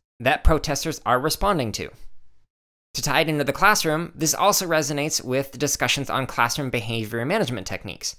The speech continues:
as well as school and faculty dress codes that ban natural hair or cultural attire,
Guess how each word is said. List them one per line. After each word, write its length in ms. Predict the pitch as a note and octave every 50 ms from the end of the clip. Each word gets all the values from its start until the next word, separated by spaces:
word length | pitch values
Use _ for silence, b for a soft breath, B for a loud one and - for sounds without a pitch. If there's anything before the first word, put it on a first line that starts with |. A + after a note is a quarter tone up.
| b b b _ _ _ _ -
as 160 | C3 A#2 B2
well 160 | C#3+ C#3 C#3+
as 100 | D3+ C3+
school 380 | - - - C#3 C#3 C#3+ C#3 -
and 140 | C#3+ B2
faculty 500 | - C3+ B2+ B2+ - C#3+ B2 - C#3 C#3
dress 320 | C3 - - G#3+ G3+ - -
codes 320 | - C#3+ A2+ G#2+ G#2+ -
that 180 | B2+ A#2+ A2 -
ban 260 | A#2 A2+ A#2 B2 B2
natural 340 | A#2 A#2 A#2+ - - C3+ A#2+
hair 340 | G#2 G#2+ G2+ G#2+ A2+ A#2 -
or 100 | A2+ G#2+
cultural 440 | - - A2+ A2 - A2+ A2 A#2+
attire, 420 | B2+ - E3 F3 F3+ - - -